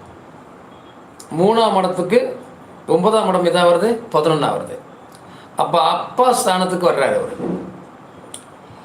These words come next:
ஒரு அண்ணனை, அக்காவை அம்மாவை போன்று,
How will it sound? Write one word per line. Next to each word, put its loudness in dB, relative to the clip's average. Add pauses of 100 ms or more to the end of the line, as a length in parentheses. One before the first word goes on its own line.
(160)
ஒரு 2
அண்ணனை, 2
அக்காவை 2 (760)
அம்மாவை 2
போன்று, 2